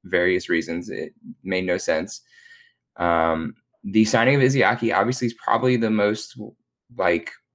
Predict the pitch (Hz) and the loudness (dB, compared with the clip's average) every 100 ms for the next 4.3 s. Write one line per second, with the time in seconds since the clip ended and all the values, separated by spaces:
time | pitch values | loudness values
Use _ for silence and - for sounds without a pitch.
0 | _ - 98 104 147 143 147 147 160 165 | _ -2 2 2 0 -2 0 0 0 0
1 | 175 - - - 90 - 107 113 113 110 | 0 -4 -10 -8 -6 -4 0 2 4 2
2 | 107 98 104 101 92 - 104 117 123 135 | 2 0 0 -2 -4 -4 -2 -2 -2 -4
3 | - _ - _ _ _ _ 98 95 92 | -8 _ -20 _ _ _ _ -10 -4 -2
4 | 90 90 | -2 -4